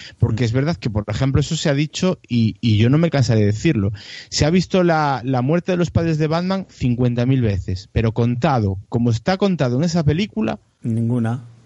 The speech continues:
Speaker 2: ninguna.
Speaker 1: en ninguna.
Speaker 2: Ninguna.
Speaker 1: En
Speaker 2: Y
Speaker 1: ninguna.
Speaker 2: es, es una maravilla de escena.
Speaker 1: Esa, e-, es que es, eh, cine,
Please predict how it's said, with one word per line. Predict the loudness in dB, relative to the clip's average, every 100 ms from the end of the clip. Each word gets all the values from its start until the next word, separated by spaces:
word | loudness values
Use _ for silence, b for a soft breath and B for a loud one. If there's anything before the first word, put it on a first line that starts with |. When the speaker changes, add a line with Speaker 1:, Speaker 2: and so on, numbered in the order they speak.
| _
Speaker 2:
ninguna. | -8 -4 0 2 4
Speaker 1:
en |
ninguna. | 4 4 4 4 2 -2
Speaker 2:
Ninguna. | -2 -2 -4 -4
Speaker 1:
En | 0 2
Speaker 2:
Y | 2
Speaker 1:
ninguna. | 2 2 0 -4 -6
Speaker 2:
es, | -6 -6
es | -4
una | -2 -2
maravilla | 0 0 -2 -2 -2 -2
de | -4
escena. | -4 -6 -6 -12 _ _ _ _ _ 0
Speaker 1:
Esa, | 0 2 0
e-, | -2 -4 -2
es | -2
que | 0 0 0
es, | -2 -10 _ -8
eh, | -4 -2 -2 -4 B B
cine, | -16 0 2 4 2 0